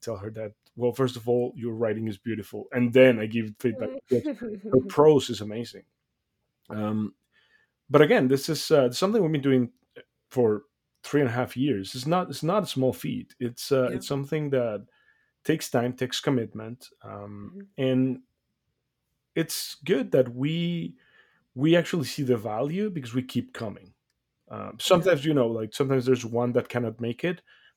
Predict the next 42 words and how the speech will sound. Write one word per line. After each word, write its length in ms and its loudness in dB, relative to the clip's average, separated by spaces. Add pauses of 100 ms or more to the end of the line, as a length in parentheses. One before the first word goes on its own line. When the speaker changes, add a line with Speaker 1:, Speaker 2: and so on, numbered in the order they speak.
(160)
Speaker 1:
but 540 2
it's 400 0 (120)
one 400 -2
time. 420 -10
It's 180 -12
not 280 -2
that 240 -10 (840)
this 180 4
person 280 2
cannot 280 0
make 220 -6
it 160 -6
forever, 680 2 (120)
and 240 -4
we, 100 2
we've 280 -2
done 140 -2
Speaker 2:
Right. 0 -
Speaker 1:
our, 160 -2 (180)
our 100 -4
team, 400 -8
our 140 -4
team, 360 -8
not 280 -2
team, 260 -6
like, 160 -8
our 140 -2
group 260 2
starts 320 -6
getting 260 -6
smaller. 500 -14 (580)
Speaker 2:
Yeah. 340 -8
Speaker 1:
Um, 180 -10 (140)
but 160 10
it's, 320 2
uh, 360 6
honestly 320 0
something 380 2
that 140 4
I, 380 0 (200)
I'm 240 0
really, 680 2